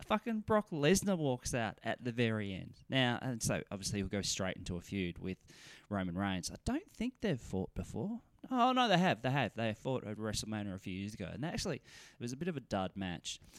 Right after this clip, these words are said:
'cause they were trying to get Roman over, okay? And it's, it's worked much better for him now when he turned heel.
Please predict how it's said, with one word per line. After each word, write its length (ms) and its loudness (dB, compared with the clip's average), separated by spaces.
'cause 140 -2
they 80 2
were 80 0
trying 240 0
to 80 -2
get 140 -2
Roman 340 2
over, 300 -2
okay? 140 -6
And 240 -2
it's, 240 -4
it's 220 -10
worked 240 -2
much 260 -4
better 200 -2
for 280 -4
him 140 -6
now 340 -2
when 120 -4
he 80 -4
turned 300 0
heel. 380 0